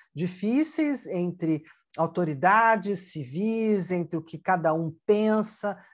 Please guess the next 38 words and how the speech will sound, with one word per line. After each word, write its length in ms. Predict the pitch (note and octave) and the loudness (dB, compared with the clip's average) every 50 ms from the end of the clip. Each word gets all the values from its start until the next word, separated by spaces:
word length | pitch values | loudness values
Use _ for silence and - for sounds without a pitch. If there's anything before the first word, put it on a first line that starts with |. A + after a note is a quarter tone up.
| - | -6
não 100 | E3+ F3+ | -4 -4
está 260 | F3 F3+ - F#3+ F3 | -4 -2 0 0 0
tudo 300 | F#3 - - G3 F3 D#3+ | 0 0 -4 -4 -4 -4
bem 320 | D#3 C3 C3+ F3+ F#3 F#3 F3 | -6 -2 0 0 2 2 0
de 120 | C#3+ D#3 | 0 0
acordo, 800 | D#3 - - _ - G3 G#3 G#3+ G#3 G#3 F#3 F#3 E3 F#3 G3+ F3+ F3+ - _ - | -2 -2 -2 _ 0 4 6 6 6 6 4 0 -2 -2 -4 -4 -6 -12 _ -6
nem 180 | F3 F#3+ G3 F#3 | -4 -2 -2 0
todo 280 | F#3 F#3+ F#3 E3 F3+ | 0 0 2 2 2
mundo 260 | F3+ F3+ F3+ F3+ E3+ D#3 | 2 2 2 2 0 -2
concorda 720 | - E3 D#3+ D#3 - - F#3 F3 D#3+ D#3+ D3 C#3+ D#3 D3 | -4 -4 -6 -6 -2 2 4 4 4 4 2 -2 -4 -4
com 400 | - - E3 D#3+ D#3 D3+ C#3+ - | -2 -4 -2 -2 0 -2 -4 -8
o 80 | - D3 | -10 -8
procedimento 880 | - F3 E3 D#3 - - E3 C#3+ C#3+ D#3 D#3 D#3 D3+ D3+ - C#3+ D3 | -4 -4 -4 -4 -2 -2 -4 -2 -2 -2 -2 -4 -4 -6 -2 2 4
A 240 | D#3+ F3+ F#3+ F#3+ F#3+ | 6 6 6 6 6
ou 140 | F3 E3+ D#3 | 4 4 0
o 40 | D#3+ | -4
procedimento 840 | - D#3 D#3+ D3+ - - D#3+ C#3 C#3+ C#3+ C#3+ C#3+ C#3 C3+ - F3 | -6 -6 -6 -6 -4 -4 -4 -4 -4 -6 -6 -6 -8 -10 -12 -8
B, 280 | E3+ F3 G3 A3 B3 - - - - - _ _ _ - | 0 2 2 2 0 -4 -12 -20 -20 -20 _ _ _ -4
né? 200 | - A#3 C4 D4 | -2 -2 -2 -2
Então, 200 | D4+ - - A3 | -2 0 2 2
essas 300 | A3 G#3 - A#3+ A3 - | 2 4 2 0 -2 -2
tensões 840 | - - C4+ C4 C4 B3 - - - - A#3 A3+ A#3 A#3+ B3+ A#3+ - - | -2 -2 0 0 0 0 -4 -4 -4 -4 -2 -2 -2 -2 -4 -8 -8 -6
tenderão 580 | - G3+ F#3+ F3 F3+ F3 E3+ F3 F3 F3 E3+ | -4 -4 -2 0 0 0 0 0 0 0 -2
a 140 | D#3+ D#3 D3+ | -2 -4 -6
estar 400 | D3+ - - F3 F3 E3 D#3+ - | -6 0 2 2 2 2 0 -8
apresentando 720 | _ - F3 F3+ E3+ F3 E3+ D#3+ D#3 - F3+ F3 F3 E3+ D#3+ | _ -4 -4 -2 -2 -2 -4 -6 -6 -4 -2 -2 -2 -2 -4
um 60 | D3+ | -6
pouco 400 | C#3+ - - E3+ F3 E3 F3 - | -8 -6 -4 -4 -4 -4 -6 -10
em 60 | D#3+ D3+ | -12 -10
setembro 720 | - - D#3 D3 _ - D#3+ D#3 D#3 D#3 D3 D3+ C#3 - _ _ _ _ - - | -8 -8 -10 -10 _ -8 -6 -6 -6 -6 -6 -8 -10 -12 _ _ _ _ -16 -6
ainda, 580 | - E3 E3 D3+ D#3 E3+ G3 A3+ A3+ C4 C4+ C4+ _ _ _ _ _ _ _ _ _ - | -2 -2 -2 0 0 -2 -2 -2 -2 -2 -4 -4 _ _ _ _ _ _ _ _ _ -6
né? 300 | F#3 G#3+ A3+ B3+ C4 C4 | -2 0 2 0 0 -2
E 120 | A#3+ A3+ | -4 -2
mais 500 | A#3+ A#3+ A#3+ B3 C4 C#4+ D#4 D#4+ D4 B3+ | 0 2 4 4 4 4 2 0 -2 0
ainda 480 | C4 B3+ A3+ A3 A3+ B3 C4+ C4+ C#4 C4+ | 0 0 0 0 -2 -2 -2 -2 -2 -4
porque 480 | C4+ - C4 B3+ A#3 - - A#3+ A3+ G#3+ | -4 -4 -8 -8 -8 -6 -4 -2 0 0
lá 260 | G3+ G#3+ A3 A#3+ C4 | 2 2 2 2 2
atrás 600 | B3+ B3+ - G3 F#3 F3+ G3+ B3 B3+ - - | 0 0 0 2 2 2 2 0 -4 -8 -12